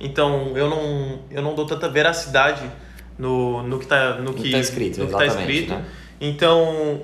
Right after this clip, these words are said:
Speaker 1: só que certeza eu tenho. Um Titi é um jogador que não dá pra contar por lesões, o Lenglet vem mal, e o Mingueza foi pra dar aquele wow, sabe?
Speaker 2: É, exato,
Speaker 1: É,
Speaker 2: pra chamar mais atenção, né?
Speaker 1: ah,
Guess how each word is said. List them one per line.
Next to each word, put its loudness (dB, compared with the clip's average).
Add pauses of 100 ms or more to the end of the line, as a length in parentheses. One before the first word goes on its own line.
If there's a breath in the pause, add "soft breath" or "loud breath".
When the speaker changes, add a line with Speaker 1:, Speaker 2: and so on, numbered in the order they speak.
Speaker 1:
só 2
que -2 (420)
certeza -2
eu 0
tenho. -4
Um -6
Titi -8
é -2
um -4
jogador -2
que -10
não -8
dá 2
pra -6
contar -4
por -8
lesões, 0
o -4
Lenglet 0
vem 0
mal, 4 (280 loud breath)
e 0
o 4
Mingueza 4
foi -2
pra -2
dar 4
aquele 0
wow, 4
sabe? 2
Speaker 2:
É, -4 (140)
exato, 0
Speaker 1:
É, 2
Speaker 2:
pra 4
chamar 4
mais 4
atenção, -2
né? -8
Speaker 1:
ah, 4